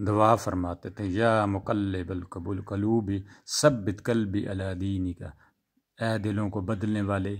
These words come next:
میرے دل کو اپنے دین پر قائم رکھ۔ آمین۔ بسم اللہ الرحمن الرحیم۔ نبی کریم صلی اللہ علیہ وآلہ وسلم فرمایا، جس کی دو بیویاں ہوں وہ ایک کے مقابلے میں دوسری طرف زیادہ میلان رکھے تو قیامت والے دن وہ اس طرح آئے گا کہ اس کا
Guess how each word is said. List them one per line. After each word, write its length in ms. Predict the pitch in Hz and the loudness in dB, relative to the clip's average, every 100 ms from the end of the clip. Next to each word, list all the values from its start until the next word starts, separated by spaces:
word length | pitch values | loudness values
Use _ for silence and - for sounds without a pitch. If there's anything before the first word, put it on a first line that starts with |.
| - - - | -10 -20 0
میرے 240 | 117 123 | 6 6
دل 220 | 101 110 | 6 2
کو 280 | 101 110 101 - | 0 0 -2 -2
اپنے 320 | - 139 110 | 0 2 2
دین 400 | 98 127 127 117 | 6 8 8 6
پر 260 | 101 98 | 2 -2
قائم 360 | 101 104 92 92 | -2 -2 -2 -2
رکھ۔ 360 | 90 82 - - - - | -2 -4 -8 -14 -16 -10
آمین۔ 380 | 92 92 104 95 _ _ _ _ _ _ _ _ _ _ _ _ _ _ _ _ _ | -6 -4 -6 -8 _ _ _ _ _ _ _ _ _ _ _ _ _ _ _ _ _
بسم 220 | 135 - | 0 4
اللہ 180 | 135 107 | 6 6
الرحمن 380 | 101 95 107 95 | 6 4 0 0
الرحیم۔ 340 | 92 110 117 | 0 0 2
نبی 180 | 101 110 | 2 2
کریم 240 | - 107 104 | 2 2 4
صلی 300 | - 120 101 | 4 4 2
اللہ 160 | 92 | 2
علیہ 200 | 92 90 | 0 0
وآلہ 160 | 90 87 | -2 -4
وسلم 320 | 85 98 90 | -4 -6 -8
فرمایا، 540 | 85 92 92 104 117 127 - - | -6 -4 -2 0 0 0 -6 -4
جس 240 | 113 135 | 0 2
کی 120 | - 117 | 2 2
دو 180 | 110 | 4
بیویاں 460 | 98 101 90 95 92 98 | 4 2 2 0 -2 0
ہوں 160 | 113 | 0
وہ 200 | 107 101 | 2 2
ایک 280 | - 107 104 | 0 -4 -6
کے 60 | 104 | -4
مقابلے 440 | 101 95 92 95 | -4 -2 -2 -2
میں 120 | 101 | -2
دوسری 420 | 107 110 107 123 117 | -2 -2 0 0 0
طرف 200 | 113 98 | 0 -2
زیادہ 380 | 92 101 101 | 0 0 2
میلان 420 | 117 107 95 95 95 | 2 2 0 0 0
رکھے 320 | 92 113 117 - - - | -2 -2 -4 -6 -20 -14
تو 80 | - | -2
قیامت 420 | 120 113 123 123 | 2 6 6 6
والے 140 | 117 98 | 4 2
دن 160 | 104 107 | 0 -2
وہ 120 | 117 | -2
اس 200 | 123 147 | -2 0
طرح 160 | 143 117 | 4 4
آئے 260 | 104 98 98 | 4 2 0
گا 140 | 110 | -2
کہ 120 | 101 117 | -2 -4
اس 160 | 107 | -4
کا 100 | - | -4